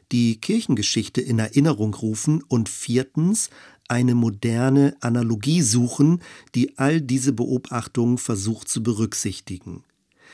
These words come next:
Diese letzte Episode ist ein bisschen länger. Halte durch. Beginnen wir erstens mit der Problemanzeige. Was sind die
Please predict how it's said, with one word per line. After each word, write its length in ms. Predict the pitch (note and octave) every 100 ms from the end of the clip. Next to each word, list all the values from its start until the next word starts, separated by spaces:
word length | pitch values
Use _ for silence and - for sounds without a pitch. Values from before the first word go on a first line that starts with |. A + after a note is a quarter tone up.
| - - -
Diese 460 | E3+ F#3 F3+ F#3
letzte 580 | - B2 C#3+ - C#3+ C#3
Episode 640 | C3+ - A2 A#2 G#2+ G2
ist 400 | F#2 A2 - -
ein 300 | B2 A2 G#2+
bisschen 560 | G2+ C#3+ - - D3 D3
länger. 540 | B2 C3 G#2+ F2 - _ _ _
Halte 380 | - G2+ A2+ -
durch. 680 | A2+ A#2 - - - - _ _ _ _ _ _ _ _ - - -
Beginnen 360 | - B2 A3 G#3+
wir 180 | E3+ F3
erstens 400 | F#3+ - E3+ -
mit 140 | E3+
der 80 | E3+
Problemanzeige. 1300 | - C#3+ A#2 C3 B2+ - G#2 G#2 - F2+ F#2+ A2+ - _ _ _ _ _ - - - A2+
Was 280 | D3 -
sind 340 | E3+ E3+ E3+ -
die 340 | B2+ B2 A#2